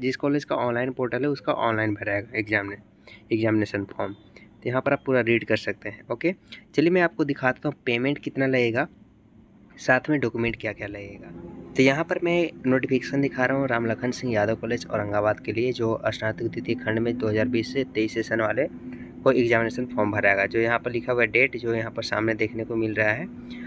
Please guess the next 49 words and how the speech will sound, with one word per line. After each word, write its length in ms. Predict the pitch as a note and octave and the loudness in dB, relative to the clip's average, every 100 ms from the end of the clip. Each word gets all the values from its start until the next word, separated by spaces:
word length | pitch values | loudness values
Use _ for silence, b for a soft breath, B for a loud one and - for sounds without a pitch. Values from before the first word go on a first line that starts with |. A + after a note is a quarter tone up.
| B - | B 2
और 200 | A2+ A#2 | 4 4
इसमें 260 | - - E3+ | 2 4 6
पेमेंट 320 | D3 D3 E3 | 6 6 4
कितने 280 | D#3+ D#3 D#3 | 2 2 4
लग 160 | C#3+ C3+ | 4 6
रहे 240 | C3 B2+ | 4 4
हैं 180 | C#3+ D#3 | 2 2
यहाँ 260 | C3 B2+ | 2 0
पर 140 | B2+ B2+ | -2 -2
देखने 280 | A#2 A#2 A#2 | -2 -2 -4
को 120 | A#2+ | 0
मिलेगा। 480 | A2 G#2 G2+ G2 G2 - - - - - - - - - - - - - - - - - - - - - B B B | 2 2 0 -2 -6 -16 -20 -20 -20 -20 -20 -20 -20 -20 -20 -20 -20 -20 -20 -20 -20 -20 -20 -20 -20 -20 B B B
जो 80 | C3+ | 4
यहाँ 140 | C#3+ | 4
पर 100 | D3 | 4
पेमेंट 360 | - C3 C3+ C#3 | 4 4 4 0
लग 100 | C#3 | -2
रहे 120 | C3 | -2
हैं 80 | C3+ | -2
प्रपत्र 560 | - B2+ C3 B2 - C3 | -2 -2 -2 -4 -8 -6
शुल्क 280 | - B2+ | -4 -6
भरने 300 | A#2+ A#2 A#2 | -2 -2 0
का, 220 | B2 B2+ B2+ | 0 0 0
जो 160 | B2 | -2
जनरल, 400 | A2+ A2 G#2+ A#2 A#2 - - - | 0 0 0 -4 -8 -16 -18 -2
जो 80 | B2+ | 2
जनरल 480 | B2+ C3 C3+ D3 C#3 | 6 6 6 4 4
बीसी 320 | C3 B2+ C3 | -2 -2 -2
टू 220 | C3+ D3 | 0 0
के 160 | C#3+ B2 | 2 0
लिए 160 | C3+ | 0
तेरह 280 | - A2+ A#2+ | 2 0 0
सौ 120 | B2 | -4
चालीस 360 | A2+ A2 A#2+ B2 | 0 2 2 -2
रुपये 180 | B2+ C3+ | 0 0
और 80 | |
बीसी 300 | A#2 A#2 - | 2 0 2
वन 240 | B2 B2+ C3 | 0 0 -2
एससी 360 | A2+ G#2+ - | -2 -2 0
एसटी 240 | A#2 A2+ A#2+ | 0 0 -2
के 100 | A#2+ | -2
लिए 140 | A#2+ | 0
ग्यारह 220 | G#2+ G#2 | 2 0
सौ 120 | A#2+ B2+ | -2 -2
चालीस 360 | A2 G#2 G#2 | 2 2 0
रुपये 200 | A2 A2+ | -6 -6
पे 140 | - A2 - - - | -6 -10 -16 -20 -2
पेमेंट 280 | B2 A#2+ A#2+ | 2 2 4
लगेंगे। 480 | A2 G#2+ G#2 G#2 A2+ | 2 2 2 -2 -6